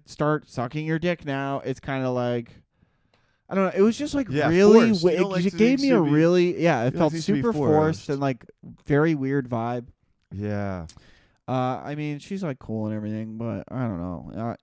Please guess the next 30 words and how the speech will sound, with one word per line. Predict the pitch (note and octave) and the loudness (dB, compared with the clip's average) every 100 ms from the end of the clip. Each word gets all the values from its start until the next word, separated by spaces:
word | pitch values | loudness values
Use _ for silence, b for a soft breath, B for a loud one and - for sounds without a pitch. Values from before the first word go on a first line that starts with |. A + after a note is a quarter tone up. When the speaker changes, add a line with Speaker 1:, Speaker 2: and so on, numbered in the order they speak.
| G2+ | -12
Speaker 1:
it, | A#2+ - | -14 -12
and | B2 D3 D#3 | -8 -4 -2
then | D#3+ | 0
I | D3 | 0
went | C#3 E3 C3 | 0 -4 -2
back | C#3+ C#3+ C#3+ | -4 -2 -6
upstairs, | B2+ - C3+ C3+ A#2+ - - | -6 -6 -4 -2 -4 -8 -14
and | G#2+ A#2 A#2+ | -12 -12 -10
she | A#2 | -8
was | A#2 | -8
just, | - A#2+ A2+ | -10 -10 -8
like, | A2 - _ _ _ _ | -10 -12 _ _ _ _
crying | _ E2 G#2+ G#2+ G2+ F#2+ | _ -12 -10 -10 -12 -14
up | G#2+ | -14
there, | - G#2+ G#2+ G#2+ - | -12 -12 -12 -14 -16
and | A2 G#2+ | -14 -12
I | |
was | A2 G#2+ | -12 -10
like, | A2 G#2+ - _ _ _ _ _ _ _ | -12 -12 -16 _ _ _ _ _ _ _
"My | G#2+ | -10
friend | B2 D3+ D#3+ | -8 -8 -8
invited | B2+ A#2 A2+ A2+ | -8 -8 -8 -8
me | A#2 A2+ | -10 -10
to | G#2 | -12
a | |
party, | - G#2+ G#2 G#2+ A2 A2 | -12 -12 -12 -10 -12 -14
so | A2+ - | -16 -16
I'm | G2 G2 A2 | -14 -14 -14
gonna | B2+ A#2 | -14 -14
leave. | - G2+ A2 | -14 -14 -14